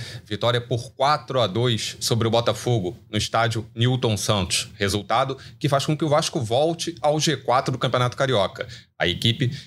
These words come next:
está na quarta colocação, tirou, trocou de posição com, com o Botafogo,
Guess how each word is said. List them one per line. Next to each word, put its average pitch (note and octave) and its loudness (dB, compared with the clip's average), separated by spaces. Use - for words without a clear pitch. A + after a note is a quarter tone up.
está - 0
na A2 2
quarta C#3 -2
colocação, B2 0
tirou, F3 0
trocou F#3+ 0
de F#3+ -6
posição D3 2
com, C3+ 2
com C3 0
o C3 2
Botafogo, A#2+ 0